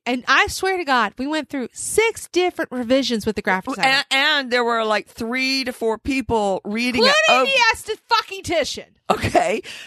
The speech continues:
Speaker 2: So they, it came in <laughs> and she
Speaker 1: And it's beautiful.
Speaker 2: and
Speaker 1: It's
Speaker 2: she,
Speaker 1: beautiful.
Speaker 2: she handed it to me. Uh, Kristen handed it to me.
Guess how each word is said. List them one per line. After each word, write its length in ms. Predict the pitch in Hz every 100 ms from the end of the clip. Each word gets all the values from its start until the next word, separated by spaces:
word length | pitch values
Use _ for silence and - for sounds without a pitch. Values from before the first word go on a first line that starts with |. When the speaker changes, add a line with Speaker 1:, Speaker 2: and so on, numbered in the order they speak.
| -
Speaker 2:
So 260 | - 247
they, 220 | 226 226 -
it 120 | 233
came 500 | - - - 254 294
in 340 | 320 277 208 214
<laughs> 240 | - -
and 100 | 370
she 240 | - - 330
Speaker 1:
And 100 | 349
it's 200 | 392 359
beautiful. 520 | 466 587 - 226 147 - -
Speaker 2:
and 60 | - 403
Speaker 1:
It's 100 | 262
Speaker 2:
she, 80 | 403
Speaker 1:
beautiful. 440 | 679 554 - 214 -
Speaker 2:
she 380 | - 277 247 240
handed 320 | 262 302 320 302
it 200 | - -
to 300 | 370 277 277
me. 320 | 247 208 202
Uh, 160 | 202
Kristen 400 | - 285 294 254
handed 360 | 233 226 233 262
it 140 | 262 -
to 200 | 254 247
me. 300 | 202 180